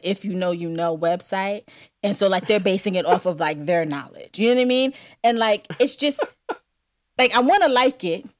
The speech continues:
Speaker 1: and I wanna support it. Like, I wanted it to have, like, the same craze as Wordle had. You know what I mean? Because that's what, that's what birthed it.
Speaker 2: Right.
Speaker 1: It's, it's,
Speaker 2: Right.
Speaker 1: it's just not it.
Speaker 2: I'm just saying, like, how you gonna have words to guess, and then you have, like, say, four words, and one of the words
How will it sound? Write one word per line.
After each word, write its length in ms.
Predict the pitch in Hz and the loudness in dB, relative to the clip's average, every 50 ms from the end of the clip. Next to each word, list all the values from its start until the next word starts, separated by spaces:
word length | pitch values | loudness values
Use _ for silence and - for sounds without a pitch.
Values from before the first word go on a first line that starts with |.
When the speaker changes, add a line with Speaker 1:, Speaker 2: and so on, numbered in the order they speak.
| _ - | _ 0
Speaker 1:
and 80 | 254 240 | 2 2
I 60 | 233 | 4
wanna 200 | 247 320 311 302 | 2 2 2 2
support 400 | - 208 - - - 254 247 196 | -2 -4 -4 0 2 2 2 2
it. 100 | 170 - | 0 0
Like, 160 | 185 185 160 | 0 0 0
I 60 | 196 | 0
wanted 300 | 240 269 277 262 247 202 | 0 0 2 0 0 0
it 140 | 220 208 208 | 0 -2 0
to 80 | 240 202 | 0 -2
have, 380 | 202 214 208 196 196 190 180 | 0 0 0 0 0 0 0
like, 180 | 190 185 190 - | 0 -2 -2 -2
the 100 | 190 185 | -4 -4
same 320 | - - 233 214 208 208 | -2 0 0 0 0 0
craze 380 | - - 254 220 214 208 196 180 | -2 0 0 2 2 2 0 -2
as 120 | 170 147 | -4 -4
Wordle 380 | 143 151 180 208 214 180 160 170 | 0 2 2 2 2 0 -2 -4
had. 300 | 175 147 123 85 87 - - | -4 -4 -4 -4 -6 -10 -4
You 140 | 175 214 | -2 0
know 60 | 220 226 226 | 2 2 2
what 40 | 226 | 2
I 40 | |
mean? 140 | 226 240 254 | 2 0 0
Because 200 | 226 226 254 214 | 0 0 0 2
that's 180 | 220 220 247 - | 2 0 0 2
what, 260 | 220 208 175 - - 147 156 | 2 0 0 0 -4 -6 -4
that's 160 | 214 220 - | -4 -2 0
what 180 | 220 214 170 | -2 -4 -2
birthed 340 | 139 220 240 269 - - - 117 | 0 2 2 0 0 -4 -12 -14
it. 120 | 90 - - | -14 -12 -10
Speaker 2:
Right. 320 | 117 123 123 110 104 101 - _ _ _ _ _ _ _ _ - | -6 -2 -2 -2 -2 -4 -8 _ _ _ _ _ _ _ _ -6
Speaker 1:
It's, 180 | 202 202 - - - | -4 -2 -2 -2 -2
it's, 140 | 208 202 | -2 2
Speaker 2:
Right. 120 | 226 - 220 | 2 4 4
Speaker 1:
it's 140 | 208 - - | 2 0 -2
just 180 | 185 180 - | -4 -6 -6
not 180 | 165 147 131 - | -8 -10 -12 -12
it. 200 | 107 - - _ _ _ _ _ _ _ _ _ _ _ _ _ _ _ _ _ _ _ _ _ - | -14 -16 -18 _ _ _ _ _ _ _ _ _ _ _ _ _ _ _ _ _ _ _ _ _ 0
Speaker 2:
I'm 120 | 214 269 | 0 2
just 160 | - 403 - - | 2 2 2 2
saying, 220 | 311 277 233 185 | 2 2 4 4
like, 200 | 165 147 143 - | 4 4 2 2
how 260 | - - 170 190 220 | 2 4 6 6 6
you 120 | 233 233 214 | 4 0 0
gonna 240 | 220 208 196 185 165 | 2 2 2 2 4
have 320 | 175 160 156 139 127 117 117 | 4 4 4 4 0 -4 0
words 360 | 135 143 151 156 143 - - | 2 2 2 2 0 -4 -4
to 80 | - 135 | -6 -6
guess, 500 | 120 110 123 113 98 98 - - - _ _ _ _ _ _ _ _ _ _ _ - | -4 -2 -2 -2 -2 -2 -6 -14 -20 _ _ _ _ _ _ _ _ _ _ _ -6
and 180 | 110 135 143 | -4 -2 0
then 160 | 156 151 147 143 | 0 0 0 0
you 100 | 143 143 | -2 0
have, 280 | 165 147 135 120 127 | 2 2 2 0 0
like, 220 | 131 127 113 107 - | 0 0 0 -2 -2
say, 180 | - - 123 | -4 -4 -6
four 360 | 107 - - - 151 156 147 135 | -6 -6 -6 -4 0 0 0 0
words, 300 | 123 135 127 120 104 - | 0 0 0 -2 -2 -6
and 180 | 110 104 107 107 | -8 -10 -8 -4
one 200 | 117 151 175 196 | -4 -2 -2 -2
of 100 | 190 156 | -2 -2
the 60 | 147 | -4
words 520 | 123 120 139 143 160 185 202 202 - - | -2 0 0 0 0 0 -4 -6 -10 -20